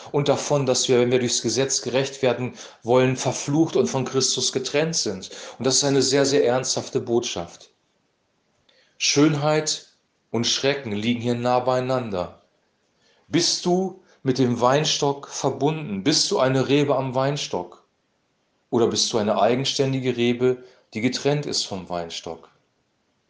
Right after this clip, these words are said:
Bist du mit Jesus Christus verbunden? Oder lebst du ein eigenständiges Leben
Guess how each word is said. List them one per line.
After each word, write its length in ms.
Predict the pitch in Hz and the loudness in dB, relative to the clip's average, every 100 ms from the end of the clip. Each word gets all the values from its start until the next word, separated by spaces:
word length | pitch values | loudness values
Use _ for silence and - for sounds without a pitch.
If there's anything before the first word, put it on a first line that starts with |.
| _ - - _ | _ -20 -20 _
Bist 280 | - 175 - | 0 2 2
du 80 | 180 | 2
mit 160 | 156 | 2
Jesus 480 | 127 156 170 170 - | 2 2 2 2 -2
Christus 420 | - 151 - 139 | -2 -2 -2 -2
verbunden? 760 | - 147 127 165 160 123 104 98 _ _ _ _ _ - | -2 -4 0 -2 -2 -6 -10 -10 _ _ _ _ _ -2
Oder 200 | 120 117 | 2 4
lebst 360 | 120 127 - 147 | 4 2 -2 0
du 80 | |
ein 160 | 117 113 | 0 2
eigenständiges 920 | 107 131 147 147 151 143 139 139 - | 2 2 2 -2 -2 -2 -2 -2 -2
Leben 500 | 135 135 107 92 | 0 0 -2 -8